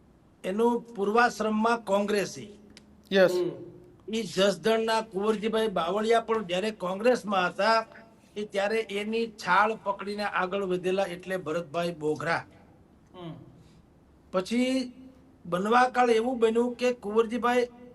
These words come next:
Speaker 1: બાવળિયાને રાજકોટની લોકસભાની ચૂંટણી લડવાની વાત આવી.
Speaker 3: હમ.
Speaker 1: એ ગેલેક્સી ગ્રુપના કિરણભાઈ પટેલની સામે.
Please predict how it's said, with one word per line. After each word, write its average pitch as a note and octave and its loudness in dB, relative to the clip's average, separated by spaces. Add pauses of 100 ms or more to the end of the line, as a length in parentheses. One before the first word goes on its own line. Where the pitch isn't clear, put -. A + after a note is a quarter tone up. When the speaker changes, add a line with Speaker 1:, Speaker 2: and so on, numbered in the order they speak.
Speaker 1:
બાવળિયાને A3 2 (140)
રાજકોટની G3 -4 (100)
લોકસભાની A#3 2
ચૂંટણી A3+ -8
લડવાની G#3+ 0
વાત F3+ -4
આવી. F3 -2 (580)
Speaker 3:
હમ. D#3+ -10 (1080)
Speaker 1:
એ G3 -2
ગેલેક્સી A3 0
ગ્રુપના G#3 -2
કિરણભાઈ G#3 0
પટેલની F#3 -4
સામે. F3 -2